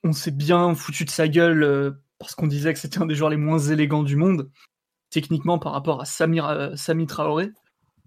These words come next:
euh, si on accepte sa conduite de balle incroyable face à Lille au Parc, euh, Sakho, euh, c'est Beckenbauer par rapport à lui.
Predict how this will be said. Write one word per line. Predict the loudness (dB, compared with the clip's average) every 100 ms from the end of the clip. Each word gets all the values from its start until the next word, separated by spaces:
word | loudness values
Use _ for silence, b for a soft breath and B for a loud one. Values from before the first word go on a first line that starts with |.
| _ -14
euh, | -10
si | -8 -4 -2
on | -2
accepte | -2 -2 -2 -2
sa | -2 -2
conduite | 0 0 2
de | 2
balle | 4 2
incroyable | -2 -4 0 2 2 2 -2
face | -4 -6
à | -4
Lille | -2 -2
au |
Parc, | -2 -2 -4 -20 _ _ _ _ _ -18
euh, | -18 -16
Sakho, | -14 -14 -8 0 2
euh, | 2 -4
c'est | -4
Beckenbauer | -4 -2 0 2 0
par | -2
rapport | -6 -6 -8
à |
lui. | -8